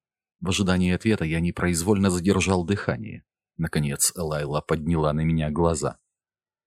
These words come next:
"Я получу дополнительный зачет по американской литературе, если схожу на спектакль. Он идет в выходные в честь Дня Благодарения. Я могу взять два билета на эту пятницу. Но это не будет считаться свиданием, всего лишь дополнительный зачет.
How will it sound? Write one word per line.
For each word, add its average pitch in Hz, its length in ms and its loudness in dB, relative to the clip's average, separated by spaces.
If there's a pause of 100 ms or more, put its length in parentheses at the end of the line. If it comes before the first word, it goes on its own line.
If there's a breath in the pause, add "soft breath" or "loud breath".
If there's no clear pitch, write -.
(340)
"Я 98 300 2
получу 92 460 2
дополнительный 87 680 4
зачет 87 420 0
по 90 120 2
американской 85 640 2
литературе, 82 680 0
если 85 300 -2
схожу 90 420 2
на 85 100 2
спектакль. - 640 -6 (140)
Он 147 160 2
идет 120 220 2
в 95 80 -4
выходные 90 560 2
в - 40 -8
честь 80 280 -2
Дня 80 200 2
Благодарения. 73 760 -2 (240)
Я 170 140 -2
могу 120 260 2
взять 101 360 2
два 90 220 2
билета 87 400 2
на 85 140 2
эту - 160 0
пятницу. - 580 -2 (400)
Но 101 140 4
это 143 140 2
не 185 120 6
будет 107 320 2
считаться - 460 0
свиданием, 87 800 0
всего 147 260 -2
лишь 165 160 4
дополнительный 98 640 4
зачет. 76 460 -4